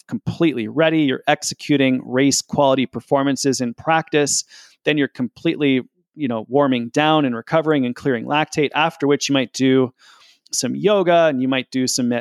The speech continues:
um, some massage therapy. You might do some cold <laughs> therapy to decrease inflammation. Once a week, you might do a sauna. On the weekends, you're gonna go for a walk in nature. You're gonna be doing some mindfulness training. It's a,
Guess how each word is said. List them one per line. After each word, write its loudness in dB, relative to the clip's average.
um, -4
some -4
massage 0
therapy. 0
You -8
might -2
do -2
some -4
cold 2
<laughs> -2
therapy 4
to -4
decrease -2
inflammation. -2
Once -2
a -2
week, -2
you -2
might -2
do -2
a -2
sauna. 0
On -2
the -2
weekends, 0
you're -2
gonna 2
go 2
for 0
a 4
walk 0
in -4
nature. 2
You're 2
gonna -4
be -6
doing -6
some -10
mindfulness -2
training. -2
It's -4
a, 0